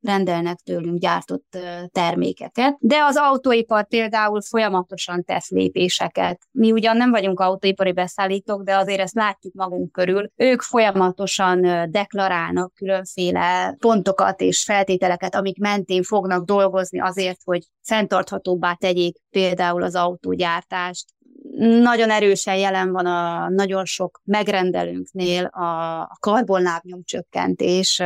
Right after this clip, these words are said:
Az amerikai megrendelőink, ők azért előrébb járnak, ez kétségkívüli. Például az Amazon, a Honeywell, ők már s-, évekkel ezelőtt deklarálták, és, ö,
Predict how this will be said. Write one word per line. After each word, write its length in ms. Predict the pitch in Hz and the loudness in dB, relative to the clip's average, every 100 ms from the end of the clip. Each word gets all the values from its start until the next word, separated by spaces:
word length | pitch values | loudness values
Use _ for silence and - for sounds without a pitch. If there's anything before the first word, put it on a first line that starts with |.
| 175 175 | 0 -2
Az 240 | 170 202 202 | 0 2 4
amerikai 540 | 254 240 208 208 202 | 4 4 2 0 0
megrendelőink, 1040 | 202 196 196 190 185 180 180 175 180 180 _ | 0 0 0 0 2 2 2 0 -2 -4 _
ők 280 | 202 196 180 | 2 2 2
azért 280 | 190 185 180 | 0 2 0
előrébb 440 | 185 180 180 175 | 0 -4 -8 -4
járnak, 580 | 180 180 185 214 247 _ _ | 0 0 0 -2 -2 _ _
ez 160 | - 196 | -6 -2
kétségkívüli. 1080 | - 196 - 196 - 190 175 196 262 294 _ _ | 0 0 -2 -6 -6 -10 0 2 4 2 _ _
Például 580 | 247 233 226 214 208 | 0 2 0 0 -4
az 180 | 196 180 - | -6 -8 -4
Amazon, 640 | 226 226 202 196 196 196 | -2 -2 -6 -8 -14 -10
a 100 | 185 202 | -10 -4
Honeywell, 560 | 214 214 196 196 196 | -2 -2 0 0 0
ők 160 | 190 190 | -4 -4
már 220 | 196 185 | -2 -2
s-, 180 | - - | -4 -2
évekkel 600 | 202 214 226 202 - 180 | 2 2 2 0 -2 -2
ezelőtt 420 | 175 185 180 170 | -2 0 -2 -2
deklarálták, 880 | 185 175 180 175 170 170 - 170 175 | -2 0 2 2 0 -2 -2 -4 -2
és, 360 | 180 175 - - | 0 0 0 -2
ö, 320 | 180 175 180 | 0 0 0